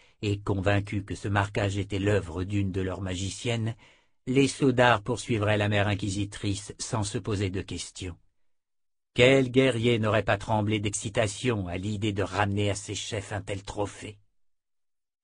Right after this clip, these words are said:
Du plat de l'épée, Callan taquina les flancs de sa monture pour qu'elle accélère encore le rythme. L'excitation de la bataille passée, l'étalon risquait de perdre un peu de son énergie, et ce n'était pas le moment.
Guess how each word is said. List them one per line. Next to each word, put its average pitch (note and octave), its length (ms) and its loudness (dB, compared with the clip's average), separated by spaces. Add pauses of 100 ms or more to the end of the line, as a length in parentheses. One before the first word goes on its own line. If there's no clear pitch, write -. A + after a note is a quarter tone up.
(360)
Du A2+ 200 -4
plat A#2+ 220 2
de A2 100 0
l'épée, G#2 380 0
Callan A2+ 440 0
taquina A2 560 -4
les G2 120 -2
flancs A2+ 280 -6
de G2 100 -4
sa G2+ 160 -4
monture F#2+ 460 -6
pour - 200 -10
qu'elle G2+ 180 -2
accélère G#2 380 -2
encore G2+ 300 -2
le F2+ 100 -6
rythme. - 420 -14 (720)
L'excitation G#2+ 760 0
de F2 100 -4
la F#2 140 -2
bataille F#2+ 360 0
passée, G#2 480 -2 (320)
l'étalon C#3 400 4
risquait C3 320 0
de B2 80 2
perdre A#2 280 0
un A#2 120 0
peu C3+ 120 0
de A2+ 80 -2
son A2+ 200 -4
énergie, F2+ 520 -4 (200)
et D#3+ 60 2
ce D#3 140 0
n'était D3 240 4
pas A2 140 0
le F#2+ 60 0
moment. D#2 340 -4